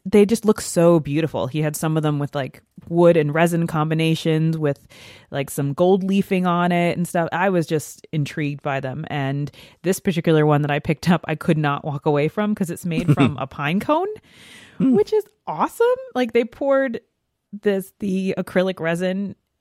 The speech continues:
Speaker 1: onto the pine cone and then
Speaker 2: Oh,
Speaker 1: turned
Speaker 2: wow.
Speaker 1: it. And it
Speaker 2: That's
Speaker 1: makes
Speaker 2: cool.
Speaker 1: this cool pattern. And it was just really, really neat. And I'm like, "I, I could try that." So,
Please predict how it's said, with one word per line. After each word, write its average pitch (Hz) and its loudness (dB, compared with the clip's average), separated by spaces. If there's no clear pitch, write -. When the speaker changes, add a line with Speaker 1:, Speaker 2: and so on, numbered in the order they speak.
Speaker 1:
onto 175 -2
the 165 0
pine 160 -4
cone 196 -2
and 151 -4
then 151 -4
Speaker 2:
Oh, - 0
Speaker 1:
turned 151 -2
Speaker 2:
wow. 170 2
Speaker 1:
it. - -4
And 180 2
it 170 -4
Speaker 2:
That's 175 -2
Speaker 1:
makes 180 0
Speaker 2:
cool. - -6
Speaker 1:
this - -6
cool 233 0
pattern. 165 -2
And 180 -4
it 208 2
was 190 -2
just - -8
really, 156 0
really 151 0
neat. 143 -4
And 156 -8
I'm 156 -6
like, 180 -8
"I, 466 -10
I - -8
could 156 -4
try 127 -8
that." 135 -8
So, 151 -4